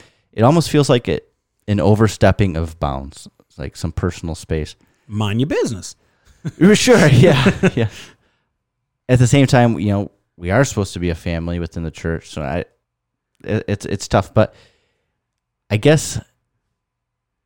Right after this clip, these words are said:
Speaker 1: First Corinthians seven talks about singleness in a good way, but culturally, like you were saying, and even within most of churches, it's almost reflected as it's inferior.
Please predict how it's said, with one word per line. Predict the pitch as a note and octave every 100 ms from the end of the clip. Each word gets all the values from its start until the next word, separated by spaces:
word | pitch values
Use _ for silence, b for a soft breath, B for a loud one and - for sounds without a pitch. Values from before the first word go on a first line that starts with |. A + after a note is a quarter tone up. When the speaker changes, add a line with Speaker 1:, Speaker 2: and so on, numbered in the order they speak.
| _ _ _ _
Speaker 1:
First | - C#3 -
Corinthians | C#3+ - G#2+
seven | A2 F#2
talks | F2+ F#2+ F#2+ -
about | F#2+ F#2
singleness | - G2+ D#2+ E2 E2 F2 - _ _ _ _ _ _ _ _ _ _ -
in | F#2+
a | F2+
good | E2+ B2
way, | G2+ - - _ _ _ _ _ _ _
but | - F3 -
culturally, | - A#2+ C3+ - A2 F2+ A2
like | F2+ -
you | G2+
were |
saying, | F2+ F#2 F2 F2+
and | C#2+ F2
even | - G2 G2+
within | F#2 G#2 F#2+
most | F#2 G2 -
of | -
churches, | - E3 E3 - F#2+ F#2+ _ _ _ _ _ _ _ _ _
it's | F2+ -
almost | G2+ C3+ C3+ - - _ _
reflected | F#2+ - G#2+ A2+
as | F#2 E2+ D#2+ - _ _ _
it's | F#2+ -
inferior. | G2 F#2+ - - F#2+ F2+ D2 D2